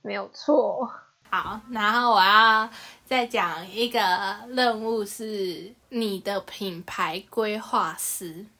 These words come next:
Speaker 2: 那时候看到这个任务的时候就想说，啊，我们赢定了啊。因为那时候其实在参与浪人这个活动之前，我们就开始我们的 podcast 了。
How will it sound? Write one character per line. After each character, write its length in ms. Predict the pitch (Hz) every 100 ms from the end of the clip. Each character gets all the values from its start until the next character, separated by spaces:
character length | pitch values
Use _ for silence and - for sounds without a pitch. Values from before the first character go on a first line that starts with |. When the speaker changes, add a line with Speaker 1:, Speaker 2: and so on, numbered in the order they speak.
| -
Speaker 2:
那 160 | 330
时 100 | 330
候 280 | 254 262 269
看 260 | 262 302 285
到 160 | 269
这 120 | 262 247
个 140 | 226
任 280 | 226 240 233
务 120 | 233
的 160 | 196 196
时 120 | 214
候 100 | 214
就 140 | 226
想 240 | 220 214 185
说， 80 | 190 175 - -
啊， 920 | 269 247 240 220 208 220 226 254 311 -
我 140 | - 262
们 400 | 226 233 233 247
赢 240 | 254 262
定 320 | 285 339 302
了 80 | 285
啊。 500 | 277 277 277 277 302 320 - -
因 100 | -
为 320 | 254 294 277 -
那 180 | 240 269
时 100 | 269
候 160 | 214
其 200 | 233 208
实 200 | 196 202
在 420 | 196 226 214 190 - _
参 340 | - 294 269
与 240 | 269 190 170
浪 380 | 220 226 202 180
人 220 | 170 175
这 100 | 220
个 120 | 226
活 220 | 196 196 180
动 220 | 208 202
之 160 | 190
前， 160 | 196 208
我 60 | 170
们 180 | 170 175
就 100 | 202
开 240 | 226 208
始 320 | 208 202 180
我 140 | 160 175
们 200 | 170 160
的 100 | 160
podcast 680 | - 196 180 208 160 - 160
了。 180 | -